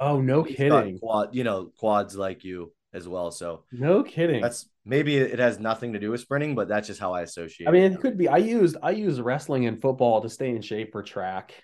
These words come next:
Speaker 2: Cool.
Speaker 1: Uh, so, you know, whereas, as other people use, it's the reverse, right?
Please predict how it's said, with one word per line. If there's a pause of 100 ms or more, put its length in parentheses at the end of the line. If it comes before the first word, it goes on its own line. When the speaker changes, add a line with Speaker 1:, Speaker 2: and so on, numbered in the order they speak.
(140)
Speaker 2:
Cool.
Speaker 1:
Uh, (160)
so, (300)
you
know,
whereas, (280)
as
other
people
use, (120)
it's
the
reverse,
right?